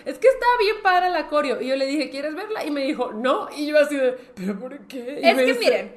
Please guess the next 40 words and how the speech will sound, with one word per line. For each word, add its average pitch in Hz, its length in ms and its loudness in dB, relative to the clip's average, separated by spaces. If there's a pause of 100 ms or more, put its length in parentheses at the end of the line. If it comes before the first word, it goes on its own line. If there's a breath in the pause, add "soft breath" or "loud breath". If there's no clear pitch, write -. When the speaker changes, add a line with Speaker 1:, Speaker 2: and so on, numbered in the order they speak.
(200 loud breath)
Speaker 2:
Clau 359 240 4
tiene 508 240 4
una 508 260 2
debilidad 254 360 2
por 302 100 2
el 294 120 0
merch 247 420 -2
de 262 120 -2
B 240 120 -4
T - 260 -10
S. - 220 -20 (100)
Speaker 1:
Ajá. 180 220 -6
Speaker 2:
Sale 311 140 0
merch 349 240 -2
de 392 100 -4
B 381 120 -2
T 359 140 -4
S 381 140 -2
y - 20 -6
Claudia 254 240 -2
está 269 140 -8
así 240 200 -8
de, 196 400 -8
"A 185 60 -10
ver, 185 220 -12 (100)
Speaker 1:
A 196 140 -6
ver. 175 220 -6
Speaker 2:
a 208 80 -2
ver, 190 220 -4 (120)
Speaker 1:
Ajá. 180 320 -6
Speaker 2:
a 208 180 0
ver". 202 180 -8 (440 soft breath)
Entonces, 320 760 -6 (600)
ese 359 240 2
mismo 381 300 -6
día 262 400 -4
me 240 160 -6
dice 240 320 -14
de - 100 -18
que, - 140 -12